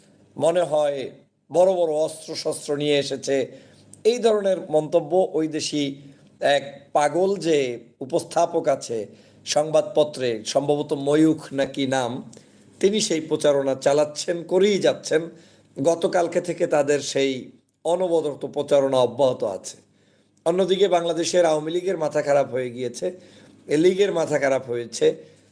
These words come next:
পার্শ্ববর্তী দেশ ভারতের মাথা খারাপ হওয়ার আর একটা কারণ হচ্ছে তারা এখন বুঝতে পেরেছে যে আমরা কারো উপরে বসে নাই। আপনি আমাকে দিবেন না? পৃথিবীতে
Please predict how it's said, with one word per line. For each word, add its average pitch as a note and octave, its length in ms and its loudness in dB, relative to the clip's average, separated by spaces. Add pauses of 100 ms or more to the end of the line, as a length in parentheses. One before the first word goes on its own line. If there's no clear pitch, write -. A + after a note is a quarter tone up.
(140)
পার্শ্ববর্তী F3+ 560 -2
দেশ F3 160 2 (100)
ভারতের F3 400 -2
মাথা D#3+ 240 -6
খারাপ D#3 260 -2
হওয়ার D3+ 160 4 (160)
আর E3 140 2
একটা F#3 260 -6
কারণ D#3+ 280 0
হচ্ছে B2 300 -2 (640)
তারা F#3+ 220 2 (120)
এখন F3 200 -2 (100)
বুঝতে F3+ 300 0
পেরেছে D#3 420 2
যে C3+ 140 0 (160)
আমরা D3+ 260 0
কারো C#3+ 280 0 (100)
উপরে D#3 220 -2 (140)
বসে C3+ 360 -2
নাই। G2 120 -8 (880)
আপনি D3 260 0 (100)
আমাকে E3+ 240 -2 (100)
দিবেন F3 240 2 (100)
না? G#3 60 2 (140)
পৃথিবীতে F3 500 -2